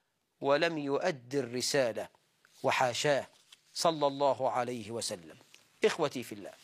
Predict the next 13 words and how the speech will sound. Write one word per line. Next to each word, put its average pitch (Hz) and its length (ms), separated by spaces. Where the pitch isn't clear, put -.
كلما 233 500
أهل 185 360
علينا 147 720
شهر 151 480
ربيع 139 680
الأول 147 680
تذكر 214 500
الناس 208 500
مولد 185 920
أعظم 165 600
شخصية 170 760
في 196 140
الوجود، 139 600